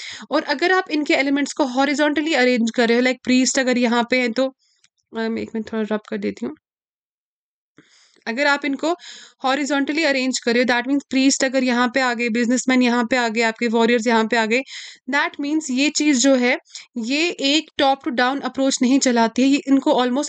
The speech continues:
equal status दिया जाता है। That is why we say कि इनको हॉरिजॉन्टल फॉर्म में आप रखते हो, ना कि वर्टिकल फॉर्म में। जब आप वर्टिकल फॉर्म में रखते हो तो क्या होता है, इस चीज़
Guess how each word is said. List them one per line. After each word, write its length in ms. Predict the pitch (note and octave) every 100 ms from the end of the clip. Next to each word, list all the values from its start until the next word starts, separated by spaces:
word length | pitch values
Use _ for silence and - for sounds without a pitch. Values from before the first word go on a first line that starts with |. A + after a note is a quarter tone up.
| C4+
equal 320 | C4 D4 D4
status 280 | C4 A3+ A#3+
दिया 220 | G#3+ A3
जाता 320 | G#3 G3+ G3
है। 140 | G#3+ D4+ - - - -
That 180 | A3+ A#3
is 100 | C4+
why 200 | C#4+ C#4+
we 220 | C4+ C4
say 140 | B3+ B3+
कि 60 | C4
इनको 220 | B3 D4+
हॉरिजॉन्टल 640 | A#3+ A#3 A#3+ B3 A#3+ C#4 -
फॉर्म 200 | A#3 A3+
में 140 | A3
आप 120 | A3+ E4 _ -
रखते 280 | A3 - G#3+
हो, 220 | G3 F#3+ _ A3+
ना 180 | G#3+
कि 180 | G#3+ D#4
वर्टिकल 460 | C#4+ B3 A#3+ B3 A#3+
फॉर्म 280 | - G3+ F#3+
में। 120 | G3+ - - - _
जब 100 | C4+
आप 60 | C4+
वर्टिकल 380 | B3+ A#3+ C#4+ D4+
फॉर्म 240 | D4 C4
में 100 | C4
रखते 300 | B3 - A#3+
हो 120 | C4
तो 120 | C4+
क्या 160 | B3+ C4
होता 320 | B3+ B3 B3
है, 100 | C4 A4 _
इस 200 | A#3+ -
चीज़ 220 | A#3+ A#3